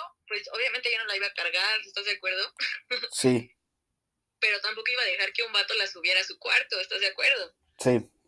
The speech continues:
Speaker 1: Entonces dije, "Va, pues tú cárgala y yo voy como para ver así, según yo, que, que, que se duerma",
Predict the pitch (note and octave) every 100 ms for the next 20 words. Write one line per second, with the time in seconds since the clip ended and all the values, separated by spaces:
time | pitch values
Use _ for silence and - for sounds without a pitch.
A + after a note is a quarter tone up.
0 | _ _ _ _ _ - _ G3 G3 G3+
1 | G#3+ A3+ G#3+ G#3+ G#3 G#3+ - G#3+ G3+ A3+
2 | A#3 B3+ C4 C4 C#4+ E4+ - _ _ -
3 | G3 G3+ F#3+ G3 G3 G3+ G3 - F#3+ F3
4 | - E3 D#3+ E3 F3 F3 - _ _ _
5 | - F#3 F#3+ F3+ F3 E3 E3+ F3+ F3+ F3+
6 | B4 - - - F3+ F3 E3+ E3+ E3+ E3
7 | - F#3+ F#3+ F3+ F#3 F3+